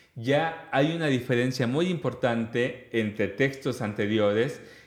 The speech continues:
que buscaban ser textos morales, textos religiosos, textos que tuvieran alguna enseñanza, ¿no? El Decamerón no busca transmitir enseñanzas,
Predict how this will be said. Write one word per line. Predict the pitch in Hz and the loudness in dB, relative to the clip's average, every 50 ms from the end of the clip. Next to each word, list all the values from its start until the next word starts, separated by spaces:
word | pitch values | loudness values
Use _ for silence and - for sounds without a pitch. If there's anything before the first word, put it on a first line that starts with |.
| _ _ _ | _ _ _
que | - 135 | 0 0
buscaban | 120 117 120 113 - - 151 151 143 135 127 - | 2 2 0 -4 -2 0 0 2 2 0 -2 0
ser | 139 - - - | -2 -2 -2 -2
textos | - 143 127 - - - 120 104 104 | -2 -2 -2 -2 -4 -10 -10 -8 -4
morales, | 104 95 95 98 98 98 95 92 87 85 82 - - - - - _ _ - | -2 0 2 4 4 4 4 2 0 -2 -4 -6 -12 -18 -20 -20 _ _ 0
textos | - 113 110 - - 113 101 95 | 2 2 2 2 0 0 0 2
religiosos, | 95 92 92 90 90 - 107 98 90 87 87 - 87 85 - | 0 0 -2 -2 -4 0 2 2 2 2 2 -2 -6 -8 0
textos | - 123 117 120 - 131 117 123 | 0 0 0 2 -2 -2 -4 -2
que | - 123 | -4 -4
tuvieran | 117 - 117 107 107 110 117 123 127 127 127 127 131 127 - - | -4 -2 -2 -2 0 0 0 0 2 0 0 -2 -2 -6 -8 -6
alguna | 107 104 101 104 104 113 120 120 117 | -2 -2 0 0 0 0 -2 0 -2
enseñanza, | 110 107 - 110 98 98 98 92 90 90 87 - - 85 78 - - - _ _ | -2 -2 -2 -4 -4 -2 -2 -2 -2 -4 -6 -6 -8 -8 -10 -10 -16 -20 _ _
¿no? | - 90 101 143 202 - - - - - - | -4 -2 -2 -2 -2 -4 -8 -16 -20 -12 -4
El | - 117 113 | -2 2 2
Decamerón | 120 - - 127 120 123 123 135 151 175 190 208 - - - - | 2 2 2 0 2 2 2 2 2 0 -2 -4 -8 -14 -20 -10
no | - 127 131 135 143 151 143 - - - - - _ - | -6 -4 -2 0 0 0 -2 -2 -8 -18 -20 -20 _ -12
busca | 131 120 135 156 156 156 - - 131 107 104 101 - - | -4 0 2 2 2 0 0 2 2 2 2 0 -4 -4
transmitir | - 120 110 98 - 110 104 95 - 113 110 110 107 110 - - | 0 0 0 0 0 -2 -2 -2 0 2 2 2 2 0 -6 -6
enseñanzas, | - 110 107 104 - 104 98 101 95 92 92 90 - - 87 82 | -4 -4 -4 -2 -2 -2 0 2 0 0 0 -2 -2 -4 -6 -6